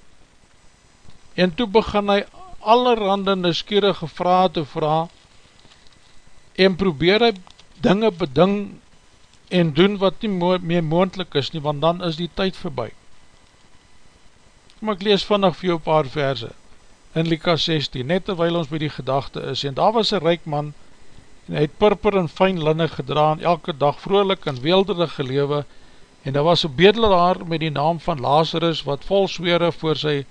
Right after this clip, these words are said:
poort gelê het. Hy het verlang om hom te versadig met die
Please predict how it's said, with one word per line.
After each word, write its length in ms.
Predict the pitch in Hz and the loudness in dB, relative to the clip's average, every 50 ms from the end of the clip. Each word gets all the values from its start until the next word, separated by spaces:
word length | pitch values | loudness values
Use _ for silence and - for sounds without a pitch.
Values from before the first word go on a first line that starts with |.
| - - - | -16 -14 -2
poort 300 | - 233 214 208 - - | 0 2 2 2 0 -4
gelê 340 | - - 147 135 127 123 120 | -8 -6 -6 -4 -4 -4 -6
het. 100 | 110 113 - - - - - - - - - - _ _ - - - _ _ - - - - - - - - - - - - - - 147 | -8 -10 -14 -18 -20 -20 -20 -20 -20 -20 -20 -20 _ _ -20 -20 -20 _ _ -20 -20 -20 -20 -20 -20 -20 -20 -20 -18 -16 -14 -8 -2 0
Hy 40 | |
het 140 | 175 175 - | 0 0 0
verlang 560 | - - 196 156 143 147 170 208 240 254 254 - 226 | 0 0 0 2 4 4 4 4 4 2 -2 -6 -4
om 80 | 208 | -2
hom 140 | 214 196 185 160 | -2 -2 -2 -2
te 120 | - 175 | -4 -4
versadig 720 | - - 165 - - - 180 185 185 190 190 190 180 - - | -2 -4 -4 -4 -2 0 2 2 2 2 2 2 0 -2 -2
met 140 | 170 170 160 | -4 -4 -4
die 120 | 165 151 | -4 -6